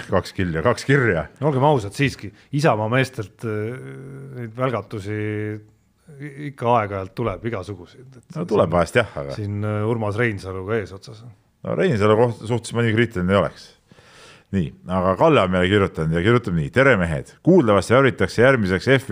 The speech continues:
Speaker 1: üks hooajaks Mercedesed mustaks, et võidelda rassismi vastu. Ma jäin mõtlema, et see on ju puhtalt mustade enda välja mõeldud nii-öelda blackface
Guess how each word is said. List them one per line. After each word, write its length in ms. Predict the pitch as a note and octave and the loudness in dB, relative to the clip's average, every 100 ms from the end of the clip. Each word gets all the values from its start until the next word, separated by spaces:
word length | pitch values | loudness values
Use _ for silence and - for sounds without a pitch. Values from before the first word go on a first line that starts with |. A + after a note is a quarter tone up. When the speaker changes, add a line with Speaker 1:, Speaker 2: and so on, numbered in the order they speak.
| F#2 | -2
Speaker 1:
üks 80 | - | 4
hooajaks 380 | D#3 A#2+ G2+ - | 6 6 4 2
Mercedesed 540 | G2 G2+ C3+ A#2+ A#2+ G2+ | 0 4 4 6 4 2
mustaks, 500 | G#2 - D2+ - - _ - - - - | 2 2 -4 -6 -20 _ -20 -20 -14 -8
et 140 | E2+ | -2
võidelda 380 | A2+ D3 B2+ G2+ | 4 6 4 4
rassismi 460 | F#2 - A#2+ A2 F#2+ | 2 2 0 2 2
vastu. 460 | D#2 - - C#2+ C2 | 2 -2 -8 -8 0
Ma 160 | C3 | 4
jäin 140 | C#3+ B2+ | 4 4
mõtlema, 400 | E3+ - G2 G2 | 2 2 4 4
et 80 | - | 4
see 140 | C#3 | 4
on 80 | B2+ A2+ | 6 4
ju 80 | G2 - - _ _ | 2 -2 -20 _ _
puhtalt 340 | D3+ E3 A2 F#2 | 2 2 2 2
mustade 460 | D3 D#3 G2+ A2 | 4 4 4 4
enda 180 | C3+ G2+ | 6 4
välja 300 | A2 C#3+ A2+ | 4 4 4
mõeldud 320 | A#2 A2+ G#2+ F#2+ | 4 6 6 4
nii-öelda 380 | A2+ A#2 G2 E2+ | 6 6 4 4
blackface 640 | B2 C3+ - A2+ A2+ G#2+ | 2 0 0 2 2 0